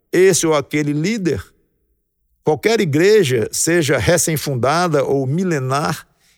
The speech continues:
que alegar que sem ela não há salvação, é falsa.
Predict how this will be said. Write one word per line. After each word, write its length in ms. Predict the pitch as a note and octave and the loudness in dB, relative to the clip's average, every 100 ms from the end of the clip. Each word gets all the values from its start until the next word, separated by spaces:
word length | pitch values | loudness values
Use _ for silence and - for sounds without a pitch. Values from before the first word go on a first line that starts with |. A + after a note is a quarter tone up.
| _ - | _ -2
que 80 | |
alegar 680 | D#3+ D#3+ D3 B2+ E3+ F#3 - | 0 0 0 0 0 0 -4
que 160 | - C#3+ | -4 -2
sem 260 | - D3+ | -2 0
ela 220 | E3+ F#3 E3 | 2 2 0
não 200 | D3+ D3+ | 0 0
há 120 | D#3 | 0
salvação, 800 | - C3 A#2+ - - F3+ A3 E3 - | 0 0 0 -2 -2 -2 -2 -4 -6
é 100 | - | -4
falsa. 600 | F#3+ - A3 A#3 - - | -2 2 2 2 -4 -6